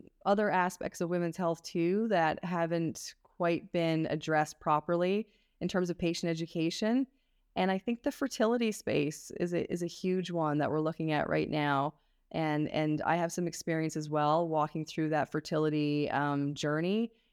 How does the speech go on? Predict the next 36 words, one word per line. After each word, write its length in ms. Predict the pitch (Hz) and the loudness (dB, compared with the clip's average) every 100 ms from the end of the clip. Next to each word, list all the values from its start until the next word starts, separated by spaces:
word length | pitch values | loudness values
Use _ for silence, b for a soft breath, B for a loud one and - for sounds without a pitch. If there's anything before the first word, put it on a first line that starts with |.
| b | b
And 460 | 165 165 160 156 156 | 0 2 2 0 0
I 100 | - | -2
think 300 | 160 185 180 | -2 -2 0
that 240 | - 160 147 | 2 4 4
lived 280 | 165 170 160 | 2 0 -2
experience 800 | 160 - 160 160 160 151 151 - | -4 -2 0 2 2 2 0 -2
is 160 | 147 | -4
so 360 | - - 160 160 | -4 0 0 0
critical 760 | - - 165 165 165 151 143 | -4 -2 0 0 0 2 2
to 140 | - 156 | 0 -4
create 340 | - 156 - | 0 0 0
products 600 | - 170 170 147 - - | 0 2 4 2 0 -6
for 120 | - | -6
patients 840 | 147 175 190 - 151 143 156 - - _ _ _ _ - | -2 0 0 2 0 0 -4 -10 -20 _ _ _ _ -6
to 160 | - | -2
feel 480 | 190 - 180 170 165 | -2 0 2 4 2
seen 680 | 160 - 175 165 165 190 226 - | 0 -4 -2 0 0 2 2 0
and 220 | 165 165 | -2 -2
safe 600 | - 151 151 214 - - - | -2 0 2 0 -4 -12 -6
and, 280 | 160 160 156 - | -2 0 -2 -4
and 120 | 156 165 | -2 0
to 120 | 170 | 0
make 200 | 160 151 | 0 0
sound 280 | 170 156 151 | 0 0 -2
decisions 360 | - 160 165 | -4 -4 -4
for 160 | - 156 | -2 0
our 120 | 151 | 0
bodies. 440 | 147 143 165 208 | 0 0 2 0
So, 380 | - 175 156 151 - b b | -2 0 2 0 -4 b b
so 120 | - | -2
I'm 80 | 180 | 0
gonna 140 | 196 | 2
use 180 | 196 185 | 0 0
my 280 | 175 160 170 | 2 4 4
lived 300 | 175 175 160 | 2 2 0
experience 920 | 160 - 170 165 151 139 139 151 - | -4 -4 -2 0 0 0 -2 -4 -10